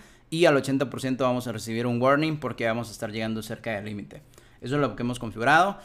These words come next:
Vamos a configurar la segunda V R F. La segunda V R F te-, debería ser la V R F B. Y vamos a poner el mismo address family y las mismas reglas.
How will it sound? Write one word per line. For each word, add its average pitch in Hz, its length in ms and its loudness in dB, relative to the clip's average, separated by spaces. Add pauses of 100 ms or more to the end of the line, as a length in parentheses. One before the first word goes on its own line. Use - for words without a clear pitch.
(220)
Vamos 151 220 -2
a 156 60 -4
configurar 143 680 6
la 127 180 2
segunda 165 680 2
V 151 240 4
R 143 200 4
F. 214 440 -2
La 120 140 -4
segunda 131 580 4
V 123 240 2
R 117 160 2
F 120 240 -2
te-, 113 140 -8
debería 110 500 -2
ser 113 160 -6
la 107 140 -2
V 110 320 -4
R 107 180 -4
F 107 400 -10 (240)
B. 135 340 -2 (520)
Y 160 100 4
vamos 151 300 6
a 127 40 -4
poner 127 260 4
el 127 100 4
mismo 135 280 2
address 143 220 4
family 143 580 2
y 117 120 -4
las 113 160 -2
mismas 117 340 -4
reglas. 120 540 -6